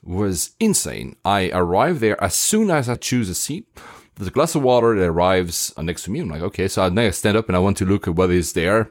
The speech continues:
Oh, there's a beer. I take a San Miguel. As soon as I come back,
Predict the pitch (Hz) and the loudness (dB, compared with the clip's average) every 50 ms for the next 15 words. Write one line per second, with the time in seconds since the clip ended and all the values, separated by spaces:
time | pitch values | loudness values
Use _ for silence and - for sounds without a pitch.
0 | - - 123 135 113 87 80 76 90 92 90 - 80 73 - 95 120 117 90 73 | -2 0 2 2 2 0 -2 -2 -4 -4 -4 -4 -8 -6 -4 -2 -2 -2 -2 -4
1 | - _ - - - 82 80 - - 90 85 82 78 92 117 156 196 190 - - | -8 _ -14 -10 -8 -8 -8 -6 -6 -4 -4 -2 -2 -2 -2 -2 -4 -8 -12 -18
2 | - - - - - - - - - - _ _ 120 117 - - - - - 226 | -20 -20 -20 -20 -20 -20 -20 -20 -20 -20 _ _ -4 -2 -2 -4 -4 0 0 2
3 | 240 226 202 - - 127 113 123 120 - - 117 107 101 - 135 139 139 120 - | 2 2 2 2 0 0 0 0 -2 0 2 2 2 2 2 2 2 2 0 -2
4 | - - | -8 -18